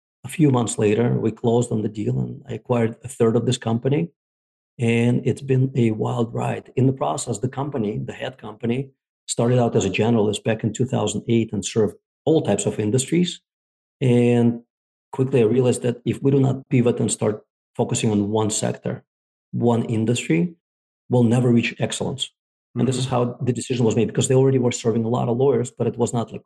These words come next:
Speaker 1: lawyers exclusively.
Speaker 2: Right.
Speaker 1: So we made the pivot and, and built this brand, Grow Law Firm, and it's going great. We really love working with lawyers. We love educating lawyers, filling in the gaps, because wonderful people,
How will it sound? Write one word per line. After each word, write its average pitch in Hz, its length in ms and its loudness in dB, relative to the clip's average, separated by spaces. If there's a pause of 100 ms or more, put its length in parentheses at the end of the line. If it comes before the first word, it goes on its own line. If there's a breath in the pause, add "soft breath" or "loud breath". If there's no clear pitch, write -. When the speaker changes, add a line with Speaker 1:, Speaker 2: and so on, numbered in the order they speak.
(120)
Speaker 1:
lawyers 110 460 2
exclusively. 131 680 0 (360)
Speaker 2:
Right. 110 260 -6
Speaker 1:
So - 220 2
we 135 80 6
made 135 220 4
the - 60 2
pivot 139 380 2
and, 120 240 2
and 113 160 2
built 123 200 2
this 117 120 2
brand, 120 380 0
Grow 117 220 4
Law 113 200 -4
Firm, 190 760 -2
and 120 840 0 (400)
it's 131 220 -6 (180)
going 127 260 4
great. 147 240 2
We 120 80 4
really 135 380 6
love 131 260 0
working 135 320 0
with 120 140 -2
lawyers. 135 420 -2 (540)
We 120 80 2
love 123 200 2
educating 127 600 2
lawyers, 127 280 2
filling 131 300 0
in 127 140 2
the 120 80 -4
gaps, - 420 -10
because 131 500 -4 (540)
wonderful 160 440 2
people, 135 380 -4